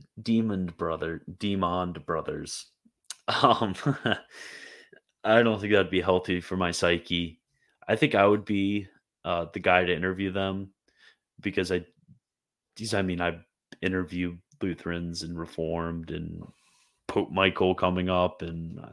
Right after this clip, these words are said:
I'll interview anyone. So I think I would do a good job of being able to respectfully allow them to present their views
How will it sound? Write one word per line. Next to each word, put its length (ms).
I'll 180
interview 680
anyone. 680
So 120
I 20
think 120
I 80
would 160
do 160
a 40
good 240
job 540
of 180
being 200
able 240
to 160
respectfully 1120
allow 400
them 360
to 100
present 460
their 200
views 720